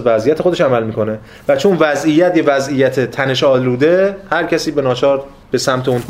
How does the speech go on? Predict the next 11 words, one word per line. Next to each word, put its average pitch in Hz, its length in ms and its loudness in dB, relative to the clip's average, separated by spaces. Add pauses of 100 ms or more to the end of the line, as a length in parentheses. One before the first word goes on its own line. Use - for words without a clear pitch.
نابودی 117 480 0
و 120 100 2
ویرانی 113 420 0
وضعیت 110 380 0
پیش 120 260 -4
میره، 101 160 -4
هر 131 140 0
عملی 120 340 -2
هم 110 80 0
انجام 101 280 -6
بده. 95 120 -14